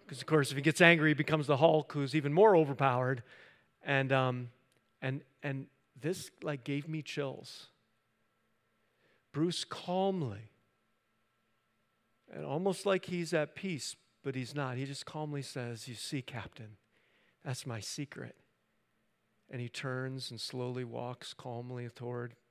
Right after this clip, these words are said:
the destruction. He says, "I'm always angry." And his face twists into a rage, and he becomes the Hulk. And it gives me chills because I know people like that who are trapped by their anger.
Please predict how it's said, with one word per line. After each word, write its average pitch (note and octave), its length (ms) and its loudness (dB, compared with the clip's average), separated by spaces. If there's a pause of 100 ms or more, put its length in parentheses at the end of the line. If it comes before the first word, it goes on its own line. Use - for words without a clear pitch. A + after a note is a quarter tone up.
(120)
the C3+ 80 -14
destruction. A#2+ 640 -14
He G#2+ 40 -14
says, A2 400 -16 (600)
"I'm A2 280 -10
always G#2 540 -8
angry." G#2+ 540 -16 (520)
And G#2 100 -12
his A#2+ 200 -10
face - 640 -10
twists - 400 -12
into B2+ 240 -10
a A2+ 80 -8
rage, A#2 720 -6 (400)
and A2+ 100 -10
he G#2+ 40 -10
becomes A#2 440 -10
the A2 120 -6
Hulk. A2+ 440 -8
And B2+ 100 -8
it B2+ 140 -12
gives C3 220 -8
me A#2+ 100 -8
chills B2 340 -8
because A#2 300 -12 (100)
I A2+ 140 -6
know A2 240 -8
people A#2 340 -16
like A#2 200 -20
that A2+ 240 -18 (2000)
who C3+ 120 -4
are G#2+ 180 -6
trapped - 840 -10 (840)
by A2 160 -8
their A#2 240 -10
anger. A2+ 480 -8